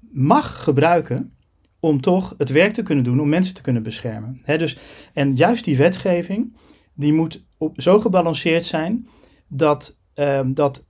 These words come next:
er een afweging in kan zijn van, ja, goed, eh, één, het geluk van één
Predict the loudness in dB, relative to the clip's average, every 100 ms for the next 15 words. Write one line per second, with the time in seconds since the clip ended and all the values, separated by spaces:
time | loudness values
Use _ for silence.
0 | -4 2 2 2 2 4 2 0 0 0
1 | 0 0 0 0 0 0 0 0 -2 -4
2 | -4 _ _ _ _ -14 -12 -12 -14 -16
3 | _ _ _ _ -16 -14 -14 _ 0 2
4 | 2 0 -2 -4 -6 -2 -2 0 0 0
5 | 2 0 0 -2